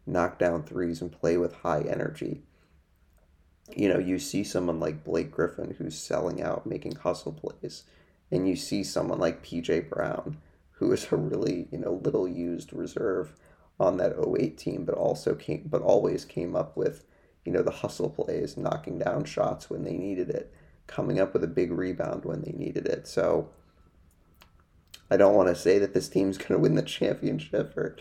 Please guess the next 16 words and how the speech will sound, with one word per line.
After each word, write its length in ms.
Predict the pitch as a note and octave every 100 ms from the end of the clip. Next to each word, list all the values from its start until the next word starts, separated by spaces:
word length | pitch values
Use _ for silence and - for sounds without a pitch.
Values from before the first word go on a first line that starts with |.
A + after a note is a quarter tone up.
| - - -
anything 360 | - - - F2+
like 300 | F2 - -
that, 180 | - -
but 160 | -
they 120 | - -
look 400 | F2 G2+ F#2 -
really, 500 | F#2 F2+ D#3 E3+ F2+
really 320 | E2+ F2+ F2+
deep 340 | - - - -
and 220 | - G#2
really, 220 | - G2+
really 300 | - - -
good 220 | - - -
right 280 | - - -
now. 260 | - -
And, 200 | - -